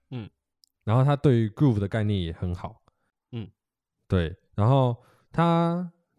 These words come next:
Speaker 2: 他从 B-box 出身的人，
Speaker 1: 嗯哼。
Speaker 2: 所以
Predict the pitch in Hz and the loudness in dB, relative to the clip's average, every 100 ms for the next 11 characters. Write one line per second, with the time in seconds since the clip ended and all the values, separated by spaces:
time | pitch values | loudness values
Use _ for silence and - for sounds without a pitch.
0 | - - 196 156 131 143 139 120 - - | -8 -2 0 2 2 2 2 0 -4 -12
1 | - 110 110 101 92 73 - - _ _ | -2 -2 0 0 -2 -6 -16 -20 _ _
2 | _ _ _ - 110 110 135 165 139 104 | _ _ _ -18 -14 2 4 6 4 0